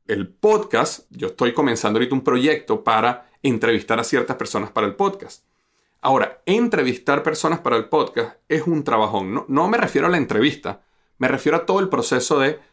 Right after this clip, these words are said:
contactar a la persona, porque hay una lista de personas que quiero entrevistar, ¿verdad? Contactar a la persona,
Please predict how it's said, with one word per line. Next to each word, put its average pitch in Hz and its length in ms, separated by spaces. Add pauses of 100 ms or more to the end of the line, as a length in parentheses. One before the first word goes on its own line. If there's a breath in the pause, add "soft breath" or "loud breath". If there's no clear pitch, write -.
(200 loud breath)
contactar 135 580
a 143 60
la 147 140
persona, - 540 (320)
porque 113 200
hay 110 80
una 143 120
lista 135 340
de 101 40
personas 101 320
que 107 100
quiero 101 380
entrevistar, 101 500
¿verdad? 95 280 (460 soft breath)
Contactar 156 500
a - 20
la 156 120
persona, - 500